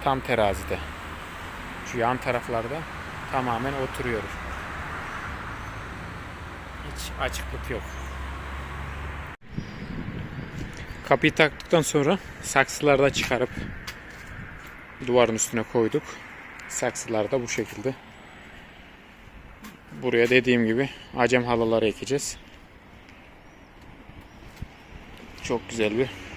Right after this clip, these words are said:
görüntüsü var o çiçeğin de. Bilmeyenler varsa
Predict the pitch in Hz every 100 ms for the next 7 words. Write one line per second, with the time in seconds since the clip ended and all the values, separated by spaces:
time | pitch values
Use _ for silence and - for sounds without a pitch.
0 | - - - - - - - - - 131
1 | 117 110 - 120 107 113 110 - - 101
2 | 101 117 131 - - - - - - -
3 | - - - - - - - - 123 127
4 | 123 123 120 123 117 -